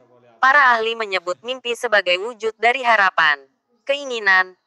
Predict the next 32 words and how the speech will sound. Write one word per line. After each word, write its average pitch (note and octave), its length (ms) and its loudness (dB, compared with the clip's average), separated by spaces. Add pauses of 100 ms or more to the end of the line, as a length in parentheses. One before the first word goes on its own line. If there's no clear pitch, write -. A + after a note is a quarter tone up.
(180)
atau C4 320 2
kenangan A#3 480 0
kita. D#3 480 -2 (640)
Hal-hal B3 480 4
tersebut G#3 480 -4
dipicu A#3 400 -6
oleh G3 400 4
emosi B3 400 0
yang F3+ 80 -2
kita A3+ 240 -2
alami G#3+ 480 4
akan F#3+ 320 0
memunculkan A#3+ 720 0
mimpi A#3+ 240 -8
saat G3 320 2
kita A#3 320 0
tidur G#3 320 -6
dalam F#3 320 2
tahap A3 320 2
rem, G#3 240 0
rapid A#3+ 400 0
eye B3 160 2
movement. F3+ 480 -4 (800)
Jadi, A#3+ 400 -2
impian F#3+ 320 -2
ini B3+ 240 -4
mungkin G3+ 400 -4
menunjukkan A#3 640 0
hal F#3 160 4
sehari-hari A3+ 720 2
yang E3 80 0
sangat B3+ 320 2